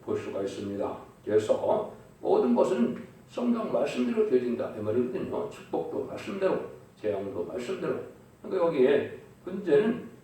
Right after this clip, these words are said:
하나님이 보시기에 도둑의 집에도 들어간다. 이런 얘기를 했죠.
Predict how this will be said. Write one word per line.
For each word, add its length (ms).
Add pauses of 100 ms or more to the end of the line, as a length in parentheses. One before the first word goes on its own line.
(100)
하나님이 520
보시기에 640 (260)
도둑의 460
집에도 280
들어간다. 680
이런 200
얘기를 220
했죠. 340